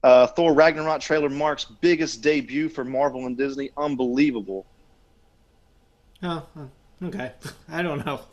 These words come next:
Speaker 2: Like, that stuff doesn't, like, I don't know. I don't care about that, like,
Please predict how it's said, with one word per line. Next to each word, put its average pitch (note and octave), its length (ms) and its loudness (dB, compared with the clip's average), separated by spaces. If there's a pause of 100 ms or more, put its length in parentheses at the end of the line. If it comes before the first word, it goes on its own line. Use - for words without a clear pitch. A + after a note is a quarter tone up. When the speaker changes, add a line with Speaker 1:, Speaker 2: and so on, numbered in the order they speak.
Speaker 2:
Like, D3 160 -16 (440)
that G#3 160 6
stuff G#3+ 200 4
doesn't, G3 320 4
like, E3 420 0 (720)
I D3 100 -2
don't C#3+ 140 -2
know. B2 160 -6
I C3 100 -2
don't E3 160 0
care A#2 300 -6 (160)
about B2+ 320 -4
that, A#2+ 240 -8
like, A#2 380 -12